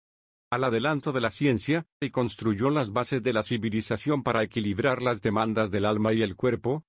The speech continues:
permitiendo a sus seguidores conducir el mundo por siglos, cuando se adherían a estos principios. Pero lo que ha sucedido a sus seguidores y luego, en esta era de herencia cultural de las colonias europeas y americanas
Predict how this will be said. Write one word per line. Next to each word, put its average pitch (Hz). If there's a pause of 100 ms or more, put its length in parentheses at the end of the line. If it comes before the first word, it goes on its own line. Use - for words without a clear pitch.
(120)
permitiendo 151
a 151
sus -
seguidores 110
conducir 120
el 120
mundo 117
por 110
siglos, 85 (140)
cuando 117
se 110
adherían 107
a 123
estos 127
principios. 120 (600)
Pero 110
lo 107
que 127
ha 127
sucedido 127
a 107
sus 110
seguidores 107
y 120
luego, 123 (180)
en 113
esta 151
era 123
de 107
herencia 127
cultural 113
de 104
las 98
colonias 120
europeas 117
y 113
americanas 104